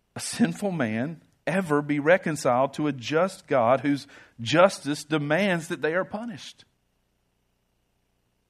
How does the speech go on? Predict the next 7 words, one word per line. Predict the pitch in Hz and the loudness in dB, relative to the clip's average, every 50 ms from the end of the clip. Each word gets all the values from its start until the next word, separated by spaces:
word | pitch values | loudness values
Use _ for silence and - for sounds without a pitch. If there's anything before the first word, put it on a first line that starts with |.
| _ _ _ _ _ _ _ _ _ _ _ _ _ _ _ _ _ _ _ _ _ _ _ _ _ _ _ _ _ | _ _ _ _ _ _ _ _ _ _ _ _ _ _ _ _ _ _ _ _ _ _ _ _ _ _ _ _ _
The | - 95 | -8 -6
answer | 87 113 127 120 - 151 143 | -4 -4 -4 -6 -8 -10 -10
is | 139 - | -10 -10
found | - 101 90 95 110 | -12 -12 -10 -10 -12
in | 113 | -12
the | 113 110 | -14 -16
person | _ - - 117 107 - - 73 82 104 | _ -16 -16 -16 -16 -16 -18 -18 -18 -20